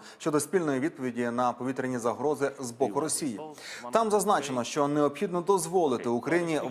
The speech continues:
вражати західною зброєю цілі на території Федерації,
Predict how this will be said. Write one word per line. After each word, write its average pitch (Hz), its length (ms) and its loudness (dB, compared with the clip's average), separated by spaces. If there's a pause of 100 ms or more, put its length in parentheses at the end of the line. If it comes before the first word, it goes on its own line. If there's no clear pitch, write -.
вражати 156 540 4
західною 123 540 0
зброєю 143 460 0
цілі 147 300 -2
на 135 140 0
території 135 440 2
Федерації, 139 720 4